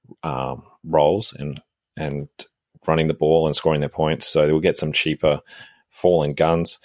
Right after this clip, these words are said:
Um, the other one for me is Harry Grant, how, when he comes back in a month's time and how he fits in with that Storm side, Papenhuyzen and Munster, who have a great combination, but, um, they won't, don't have Smith there anymore,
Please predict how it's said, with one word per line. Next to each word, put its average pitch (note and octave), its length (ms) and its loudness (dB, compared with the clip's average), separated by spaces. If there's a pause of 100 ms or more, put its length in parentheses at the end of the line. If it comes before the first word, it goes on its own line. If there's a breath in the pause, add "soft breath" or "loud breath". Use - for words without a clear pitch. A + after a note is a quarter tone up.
(300 loud breath)
Um, D#2 520 0
the G2 100 4
other G#2+ 140 4
one A#2 180 4
for F2 100 -4
me E2 160 2
is D#2+ 80 0
Harry D#2 240 2
Grant, E2+ 440 2
how, E2+ 220 0
when E2+ 160 2
he F2 160 2
comes E2+ 240 0
back D2+ 240 0
in D#2+ 60 0
a D2 60 -2
month's D2 260 -4
time E2 320 2
and D2+ 100 -2
how D#2 140 -2
he D2 80 -2
fits - 280 -2
in D#2 120 -2
with D2+ 80 -4
that - 160 -6
Storm D#2 300 0
side, D#2 460 4 (220)
Papenhuyzen D#2 720 -2
and C#2 120 -4
Munster, D2 360 0
who D#2 220 2
have D2+ 160 -2
a D2 40 -4
great E2 240 2
combination, D#2+ 760 0
but, D2+ 220 0 (640 loud breath)
um, D#2+ 460 0
they F2 80 4
won't, E2+ 300 0
don't F2 160 2
have E2+ 100 0
Smith - 680 -2
there D#2+ 160 4
anymore, D#2 560 0